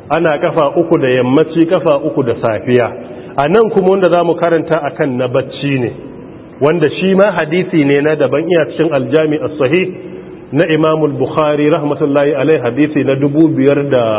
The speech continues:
goma sha bakwai, riwayar hadisi na Nana Aisha radiyallahu anha, cewa fiyayyen halitta idan ya zo shimfiɗinsa, sai ya ɗaga hannu haka idan ya kwanta,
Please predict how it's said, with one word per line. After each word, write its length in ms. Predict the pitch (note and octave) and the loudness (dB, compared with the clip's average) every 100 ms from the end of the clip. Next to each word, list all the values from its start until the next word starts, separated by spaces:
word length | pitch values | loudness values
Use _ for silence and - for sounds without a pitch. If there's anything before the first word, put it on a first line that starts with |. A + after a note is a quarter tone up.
| G2 - - - - | -2 -6 -16 -20 -10
goma 360 | B2 D#3 E3 D#3+ - | 0 2 4 2 0
sha 100 | C#3+ | 0
bakwai, 360 | D3+ D#3+ E3+ E3+ - - - - | 0 0 0 0 -4 -10 -12 -6
riwayar 500 | B2 C3+ D#3 F3+ E3 | 2 4 4 4 0
hadisi 480 | C3 C3+ E3 E3 D#3+ | 0 -2 -2 -2 0
na 120 | D#3+ | 2
Nana 280 | E3 C#3 D3 | 2 0 0
Aisha 440 | E3 D#3+ D3 C#3+ C#3 | -2 -4 -2 0 0
radiyallahu 680 | D#3 D#3+ D3 C3+ C#3+ C#3 | 2 2 2 2 0 0
anha, 320 | C#3+ B2+ D#3 G#3+ - - - - - | -2 -2 -2 -2 -4 -18 -18 -18 -10
cewa 360 | - F3 D3 C#3+ | 0 2 4 0
fiyayyen 420 | D3+ D3+ E3 E3+ | 0 2 2 2
halitta 380 | D3+ D#3+ D#3 D3+ | 0 -2 -2 -2
idan 260 | B2 C#3+ D#3 | 0 2 2
ya 120 | D#3 | 2
zo 180 | D3 D#3+ D#3 D3+ - - - | 4 4 2 0 -8 -12 -14
shimfiɗinsa, 840 | - - D3 C3+ F3 E3 F3 E3+ C#3+ A#2+ - - - - - - - - - - - - | -6 -2 0 0 0 2 2 2 -2 -2 -10 -16 -16 -18 -18 -20 -20 -20 -20 -20 -20 -2
sai 140 | G3 F#3 | 2 2
ya 60 | |
ɗaga 260 | E3+ F3+ D#3 | 2 0 0
hannu 300 | C3+ D3+ D#3+ | 0 0 0
haka 240 | - B2 D3 | 0 -2 0
idan 260 | C3+ D3 | 2 2
ya 80 | D3+ | 2
kwanta, 440 | C#3 E3 C3 C3 | 0 -2 -2 -2